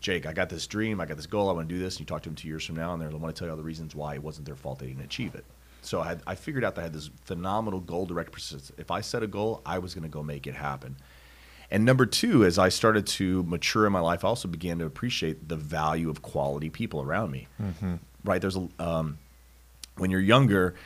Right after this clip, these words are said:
Speaker 1: the type of people that you have around you is just simply by proximity, right?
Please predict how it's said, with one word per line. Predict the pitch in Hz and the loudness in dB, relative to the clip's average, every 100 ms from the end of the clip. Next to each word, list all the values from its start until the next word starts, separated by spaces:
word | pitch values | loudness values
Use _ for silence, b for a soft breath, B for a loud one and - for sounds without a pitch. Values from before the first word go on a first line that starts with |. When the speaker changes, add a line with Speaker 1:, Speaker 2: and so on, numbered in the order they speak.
| b b | b b
Speaker 1:
the | 85 90 | -6 4
type | 110 107 | 4 4
of | |
people | 104 101 | 0 0
that | 90 | 0
you | 85 | 2
have | 90 | 2
around | 85 87 87 82 | 4 4 2 0
you | 80 | -2
is | |
just | 87 85 | -2 -2
simply | - 85 82 | -2 -2 -2
by | 76 76 | 0 -2
proximity, | - - 65 - - 69 62 - - - - | -2 -8 -4 -2 -2 -4 -8 -16 -20 -20 -4
right? | 76 80 | 0 0